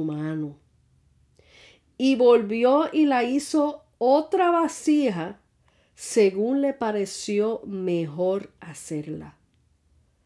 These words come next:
Entonces vino a mí palabra de Jehová diciendo, este es Jeremías hablando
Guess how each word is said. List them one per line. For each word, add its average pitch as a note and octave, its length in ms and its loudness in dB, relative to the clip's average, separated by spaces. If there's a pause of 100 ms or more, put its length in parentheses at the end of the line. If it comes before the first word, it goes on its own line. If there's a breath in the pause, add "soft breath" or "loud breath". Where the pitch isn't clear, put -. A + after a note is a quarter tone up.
(1040)
Entonces D4+ 880 2 (840)
vino C#4+ 680 2 (380)
a F#3 160 -4
mí G#3+ 320 -2
palabra G3+ 640 -4
de G#3 120 -4
Jehová F3 400 -6
diciendo, D#3 800 -8
este F#3 200 -14
es D#3+ 40 -12
Jeremías E3 460 -8
hablando D#3 520 -12